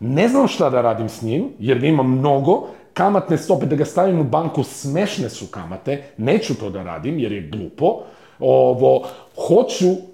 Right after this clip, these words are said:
te start-upove, čuo sam to kao nešto kida, to ovo, ono. Kapiram da je statistika protiv mene, ali onaj deseti kad se desi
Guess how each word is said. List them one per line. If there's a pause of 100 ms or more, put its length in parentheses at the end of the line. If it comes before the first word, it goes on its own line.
(480)
te
start-upove,
čuo
sam
to
kao
nešto
kida,
to
ovo,
ono. (300)
Kapiram
da
je
statistika
protiv
mene, (480)
ali (500)
onaj
deseti
kad
se
desi